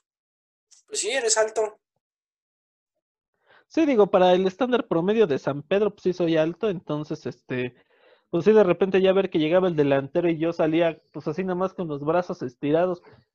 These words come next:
Speaker 2: ver a un vato de, de uno ochenta, este, y así como de una complexión un poquito, un poquito ancha, un poquito esbelta, digámoslo así,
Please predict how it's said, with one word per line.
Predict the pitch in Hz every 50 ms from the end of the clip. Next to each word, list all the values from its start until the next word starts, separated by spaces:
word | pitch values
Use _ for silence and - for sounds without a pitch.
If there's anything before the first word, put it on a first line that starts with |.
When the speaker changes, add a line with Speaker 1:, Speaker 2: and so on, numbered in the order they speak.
| _ _
Speaker 2:
ver | 143 156 170
a | 175
un | 170 170
vato | 170 180 175 - 175 160 147
de, | 139 139 139 135 135 135 135 135 135 143 147
de | 156 139 147
uno | 147 165 175 185
ochenta, | 175 - - - 180 180 185 185 185 190 208 202 202 208 208 202 - -
este, | - 139 131 180 _ _ 127
y | 131 131 127 131 131
así | 127 127 - 156
como | - 165 151 147
de | 151
una | 160 156
complexión | 151 - 131 - 110 - - - - 156 156
un | 151 151 147
poquito, | - - - - 147 - _ - 139 104 - _ _ _ _ _ _ _ _ _ _ _ _ _ _ _ _ _
un | 123 127 135
poquito | - 139 127 - 135 123 - 131 123
ancha, | 123 127 135 139 135 - 190 214 254 - _ _
un | _
poquito | - 135 - 151 131 _ 156
esbelta, | 151 147 139 135 127 139 139 139 123 _ 180
digámoslo | 175 165 143 143 139 139 143 135 - 135 120
así, | 123 - 156 233 -